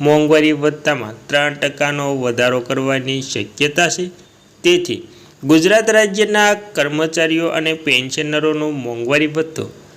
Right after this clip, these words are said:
અઠ્ઠાવન ટકા સુધી પહોંચી જશે. તેથી પેન્શન અને પગારમાં સૌથી મોટો વધારો જોવા મળશે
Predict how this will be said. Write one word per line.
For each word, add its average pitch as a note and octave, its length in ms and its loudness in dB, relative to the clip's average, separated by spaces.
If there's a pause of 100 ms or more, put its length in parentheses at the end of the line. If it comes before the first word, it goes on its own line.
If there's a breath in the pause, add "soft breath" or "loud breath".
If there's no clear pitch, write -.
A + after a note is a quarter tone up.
(180 loud breath)
અઠ્ઠાવન C#3 540 -2
ટકા C3+ 340 -2
સુધી C3+ 380 -4
પહોંચી A#2+ 500 -2
જશે. D#3+ 340 -2 (340)
તેથી F3+ 400 0 (460 loud breath)
પેન્શન E3+ 520 0
અને G#3 240 0
પગારમાં D#3+ 760 0
સૌથી C#3 540 -2
મોટો C#3 420 0
વધારો A#2 440 2
જોવા D3+ 280 4
મળશે F3+ 420 0